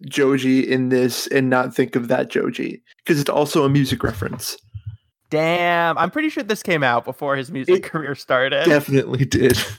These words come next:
Speaker 2: <laughs>
Speaker 1: Wait, when did it, when did George come out?
Speaker 2: I think, like, two thousand ten.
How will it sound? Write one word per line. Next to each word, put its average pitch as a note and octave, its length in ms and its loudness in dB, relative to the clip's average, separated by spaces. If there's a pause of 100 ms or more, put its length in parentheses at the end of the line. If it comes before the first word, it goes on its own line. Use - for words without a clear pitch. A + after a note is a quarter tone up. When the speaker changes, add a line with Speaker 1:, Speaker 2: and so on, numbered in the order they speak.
(580)
Speaker 2:
<laughs> - 720 -2
Speaker 1:
Wait, D3 280 0 (100)
when F#4+ 140 2
did F#4+ 160 2
it, C#3+ 100 -4
when G4 140 4
did C#4 240 0
George B2+ 300 2
come B2 120 -2
out? B2+ 260 -4 (460)
Speaker 2:
I D3+ 60 0
think, C4+ 240 -4
like, G#4+ 160 -4
two B3+ 100 -4
thousand G#3+ 380 -4
ten. C3+ 320 -2